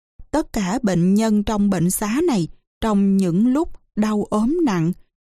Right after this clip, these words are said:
mình đều đến với họ bằng tinh thần trách nhiệm, bằng tình thương thắm thiết đó. Cho nên, dù xa lạ bao nhiêu, rồi cũng thấy có một cái gì gắn bó với người thầy thuốc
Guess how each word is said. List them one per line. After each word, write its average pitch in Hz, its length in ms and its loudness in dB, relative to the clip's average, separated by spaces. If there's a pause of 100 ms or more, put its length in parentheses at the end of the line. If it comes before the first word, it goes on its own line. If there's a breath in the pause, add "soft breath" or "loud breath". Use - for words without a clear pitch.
(120)
mình 214 340 2
đều 208 140 0
đến 240 300 0
với 254 220 0
họ 185 380 -2 (320)
bằng 196 300 2
tinh 220 260 0
thần 175 320 0
trách - 220 -4
nhiệm, 185 440 2 (500)
bằng 202 340 2
tình 185 200 0
thương 220 300 0
thắm 247 320 -2
thiết 320 360 -2
đó. 220 340 -2 (600)
Cho 233 140 0
nên, 226 240 2 (280 soft breath)
dù 202 340 0
xa 254 280 -4
lạ 190 280 -2
bao 233 200 -2
nhiêu, 262 420 2 (320 soft breath)
rồi 190 500 -2
cũng 185 260 2
thấy 240 360 -2
có 294 120 -2
một 294 200 0
cái 285 140 0
gì 196 340 0 (280 soft breath)
gắn 226 320 0
bó 240 240 0
với 285 160 -2
người 214 320 2
thầy 185 200 -2
thuốc 247 340 -2